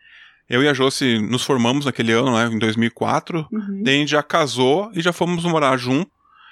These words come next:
Speaker 1: Minha, meus planos era acabar o mestrado, fazer um doutorado e continuar minha vida acadêmica.
Speaker 2: Uhum.
Speaker 1: Só que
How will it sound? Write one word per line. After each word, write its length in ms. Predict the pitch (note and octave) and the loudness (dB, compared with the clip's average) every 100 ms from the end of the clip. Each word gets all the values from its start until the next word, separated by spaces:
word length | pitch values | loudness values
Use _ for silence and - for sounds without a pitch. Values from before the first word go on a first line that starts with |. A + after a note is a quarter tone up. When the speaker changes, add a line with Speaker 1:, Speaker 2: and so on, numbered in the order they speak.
| - - | -16 -2
Speaker 1:
Minha, 360 | D#3+ E3+ G3 F3+ | 2 2 2 0
meus 320 | D#3+ G3 - | 0 0 -2
planos 640 | D#3 D3 F3+ A3 G3 - | 0 0 2 0 -2 -4
era 720 | - D#3+ E3 D#3+ D#3 D3+ C3 A2+ | 0 2 2 2 2 2 2 0
acabar 440 | A#2 - C3+ C3 | -2 -2 0 0
o 60 | C3+ | 0
mestrado, 840 | D3 C#3+ E3 D3+ G3 G3+ A3 G3 - | 0 -2 0 0 2 0 0 -2 -4
fazer 260 | - C3+ C#3 | -4 0 0
um 80 | |
doutorado 760 | C#3+ - E3+ D3 E3+ F#3+ G3 G#3+ | 0 0 0 2 2 2 0 -4
e 80 | G#3 | -2
continuar 760 | G3+ G3 G3+ F#3 F3 F#3+ G#3 - _ _ _ _ - | -2 0 2 2 4 2 -2 -12 _ _ _ _ -2
minha 200 | E3+ D#3+ | 0 2
vida 200 | D#3 E3 | 0 0
acadêmica. 640 | G3 E3+ E3+ E3+ - - C4 | 0 2 2 2 -4 -8 0
Speaker 2:
Uhum. 320 | C4 B3+ A#3 | 2 2 2
Speaker 1:
Só 240 | D#4 B2+ | 2 0
que 680 | B2+ - C#3+ C3 B2+ A#2+ G#2+ | 0 0 2 4 2 2 0